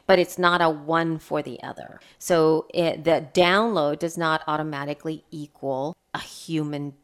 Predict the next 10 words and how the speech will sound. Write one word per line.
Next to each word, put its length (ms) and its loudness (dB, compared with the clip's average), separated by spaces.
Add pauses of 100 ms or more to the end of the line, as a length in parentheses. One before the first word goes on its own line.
being. 540 -12 (300)
And 220 0
folks 600 0
somehow 880 -2 (180)
put 200 -12
that 140 -4
on 140 -14
top 300 -14
of 120 -6
it. 220 -8